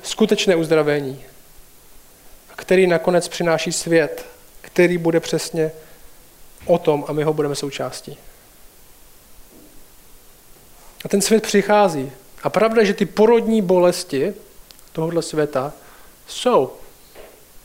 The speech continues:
To není vždycky procházka růžovým sadem.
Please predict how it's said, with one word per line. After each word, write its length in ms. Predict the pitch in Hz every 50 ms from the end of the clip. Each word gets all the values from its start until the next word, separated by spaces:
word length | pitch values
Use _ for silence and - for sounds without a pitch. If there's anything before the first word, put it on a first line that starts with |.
| - - - _ - - - - - - - - - - - - - - - - - - - _ - - - - - - - - - - - - - - - - - - - - - -
To 80 | - 175
není 240 | 180 208 247 269 254
vždycky 300 | 190 208 196 - - 202
procházka 500 | - 196 180 - 190 175 - - - 180
růžovým 360 | 175 170 170 170 175 170 160
sadem. 420 | - - 180 165 156 139 127 127